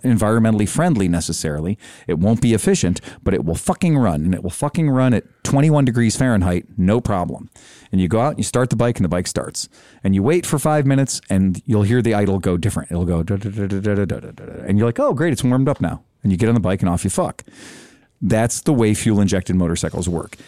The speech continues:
If somebody tells you there's, there's an, you know, a startup cycle or whatever,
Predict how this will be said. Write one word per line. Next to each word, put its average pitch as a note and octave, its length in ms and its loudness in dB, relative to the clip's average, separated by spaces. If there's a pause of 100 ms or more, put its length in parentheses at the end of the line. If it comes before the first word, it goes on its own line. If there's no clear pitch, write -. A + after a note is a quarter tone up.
If G#2+ 140 -2
somebody G#3 340 0
tells E3 300 0
you G2+ 140 2
there's, G2+ 280 0 (120)
there's G#2 200 2
an, G2 220 0
you G#2+ 100 2
know, D2+ 240 -4 (800)
a D#2+ 360 -4
startup A#2+ 400 0
cycle F2 400 -2
or F#2 140 0
whatever, G2+ 380 2